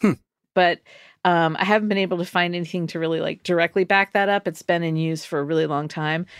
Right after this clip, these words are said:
Speaker 2: And I did see that that was classified as a backronym invented after the fact.
Speaker 1: Is that the same as, uh, the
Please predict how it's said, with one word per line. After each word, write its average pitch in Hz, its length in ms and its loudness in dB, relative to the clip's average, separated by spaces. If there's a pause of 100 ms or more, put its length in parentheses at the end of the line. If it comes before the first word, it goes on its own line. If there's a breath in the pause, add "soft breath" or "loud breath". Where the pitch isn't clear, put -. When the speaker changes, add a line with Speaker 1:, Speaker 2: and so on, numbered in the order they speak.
(140 loud breath)
Speaker 2:
And 185 100 0
I 190 80 4
did 220 280 0
see 247 260 0
that 202 320 0
that 175 140 4
was 170 140 0
classified 170 580 0
as 160 120 0
a 147 160 0 (100)
backronym 226 880 0
invented 170 720 -2
after 156 300 -2
the 202 60 -8
fact. 240 500 -8 (260)
Speaker 1:
Is 156 120 2
that 247 140 2
the 220 60 0
same 190 340 2
as, 156 360 0
uh, 139 400 2
the 135 420 0